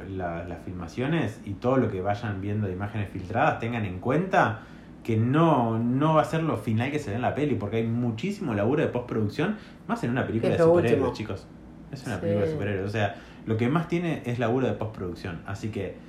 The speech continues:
Speaker 1: no se apresuren en sacar
Speaker 2: Aparte, ¿por qué en
Speaker 1: conclusiones.
Speaker 2: Matrix no dijeron nada cuando estaban con los hilos colgando que los estaban tirando?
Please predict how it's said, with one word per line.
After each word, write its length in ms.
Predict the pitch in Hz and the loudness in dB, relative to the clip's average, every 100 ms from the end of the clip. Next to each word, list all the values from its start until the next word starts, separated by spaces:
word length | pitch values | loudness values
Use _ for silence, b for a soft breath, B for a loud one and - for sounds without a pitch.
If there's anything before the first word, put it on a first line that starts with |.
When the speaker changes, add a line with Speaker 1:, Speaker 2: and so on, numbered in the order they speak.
| B B B B - - | B B B B -14 -2
Speaker 1:
no 180 | 147 180 | 2 4
se 60 | |
apresuren 640 | 160 123 135 151 160 156 107 | 2 0 0 2 2 0 -2
en 440 | 110 110 104 101 - | 0 2 0 -4 -4
sacar 240 | 101 - | 0 4
Speaker 2:
Aparte, 180 | 277 277 | 6 4
¿por 220 | - 214 | 2 2
qué 80 | 214 | 4
en 80 | 180 | 4
Speaker 1:
conclusiones. 80 | 170 | 4
Speaker 2:
Matrix 460 | 160 156 160 160 | 4 2 0 0
no 100 | 156 | 0
dijeron 340 | 151 151 156 151 | 2 2 0 0
nada 220 | 156 151 | 0 0
cuando 140 | 147 143 | 0 -2
estaban 240 | 151 147 | -2 -2
con 120 | 147 | -2
los 160 | 143 156 | -2 -2
hilos 140 | 151 | -4
colgando 380 | 147 147 151 151 | -2 -2 -2 -2
que 60 | 143 | -4
los 160 | 139 | -4
estaban 320 | 139 147 147 147 | -6 -6 -6 -4
tirando? 420 | 139 139 143 | -4 -4 -6